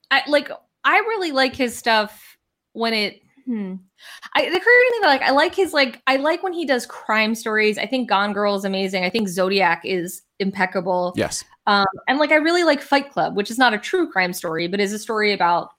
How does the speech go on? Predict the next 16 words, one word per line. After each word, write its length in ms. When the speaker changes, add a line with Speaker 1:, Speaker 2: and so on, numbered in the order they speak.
Speaker 1:
crime 400
and 80
politics 460
Speaker 2:
Mm-hmm. 80
Speaker 1:
and, 260
and 300
toxic 240
masculinity 520
and 80
all 120
that 120
stuff. 160
And 100
I 40
like 160
Seven, 500